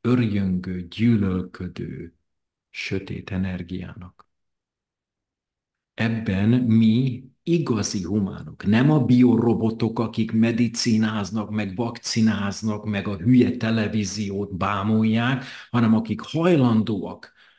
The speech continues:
önmunkán keresztül tisztulni, felelősséget vállalni az új földért. A napvillanás után mi aktiválódunk, és kioltjuk a sötétséget.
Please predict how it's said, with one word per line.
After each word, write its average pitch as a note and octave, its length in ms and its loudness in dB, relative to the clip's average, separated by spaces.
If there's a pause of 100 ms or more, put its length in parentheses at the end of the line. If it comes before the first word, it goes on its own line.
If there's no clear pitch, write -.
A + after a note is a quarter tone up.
(480)
önmunkán A2 760 -2
keresztül F#2 600 -10
tisztulni, F#2+ 960 -2 (240)
felelősséget G2 880 -4
vállalni F#2+ 560 -6
az F2+ 160 -6
új G2 200 -6
földért. G#2 760 -10 (1200)
A - 100 -6
napvillanás G#2 760 0
után F2+ 500 -8
mi G#2 540 0
aktiválódunk, A#2+ 1120 -2
és - 360 -10
kioltjuk - 800 -6
a - 220 -12
sötétséget. - 840 -10